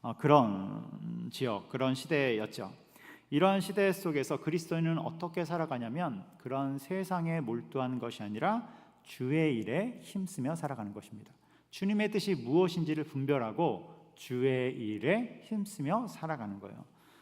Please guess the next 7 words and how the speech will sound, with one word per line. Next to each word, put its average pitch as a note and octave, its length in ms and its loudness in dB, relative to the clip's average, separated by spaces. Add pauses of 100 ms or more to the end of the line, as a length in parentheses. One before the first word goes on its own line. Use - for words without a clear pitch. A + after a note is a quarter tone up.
(120)
그래서 D3+ 720 4
세 F3 160 -2
번째 D#3+ 340 2
부분으로 A2+ 540 0
십칠 - 300 0
절에 C3 200 2
보면 A2 460 0